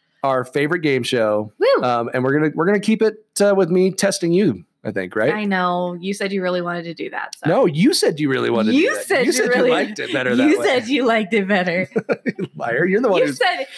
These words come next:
Speaker 1: you're like,
Speaker 2: you
Speaker 1: "This is better. I like
Speaker 2: No,
Speaker 1: this."
Speaker 2: your, your exact words were, "I feel better hosting it."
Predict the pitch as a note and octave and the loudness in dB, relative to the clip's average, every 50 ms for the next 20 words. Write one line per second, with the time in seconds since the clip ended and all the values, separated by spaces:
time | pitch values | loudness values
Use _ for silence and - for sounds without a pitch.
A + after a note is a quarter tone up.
0 | - G4+ E3 E3+ E3 D3 C3+ D#4+ E4+ - E3+ E3+ D3+ B2 C#3+ C3+ B2 A#2 A2+ A2+ | -6 0 2 2 2 2 0 0 0 0 -2 -2 -4 -2 -2 -2 0 0 0 0
1 | A2+ A2+ A2+ - B3+ B3+ - C#4 A#3 B3 C4 F4+ F4+ D4 D#4 F4+ D#4 - - _ | 2 2 2 2 2 2 0 0 0 0 0 0 0 0 -2 -4 -4 -8 -12 _
2 | A3+ A#3+ C4 D4+ B3+ - B3 A#3 A#3+ A#3 B3+ A3 G#3+ G#3+ G#3+ - G#3 F#3 F3+ - | -4 -2 -2 -2 -2 -2 -2 -2 -2 -2 -4 -6 -6 -6 -4 -4 -4 -4 -4 -4
3 | _ - - - _ _ - D#4 G#4+ A#4 A#4 A4+ A4+ G4+ D4 C#4+ C4+ C4 B3 A3+ | _ -20 -20 -20 _ _ -4 -2 -2 0 2 0 0 0 0 0 0 0 0 0
4 | F#3+ - G#3+ G#3 A3+ - - - F#3+ D3+ C#3+ D3 D3 - | -2 0 -2 -2 -2 -2 -6 -8 -8 -8 -8 -10 -10 -10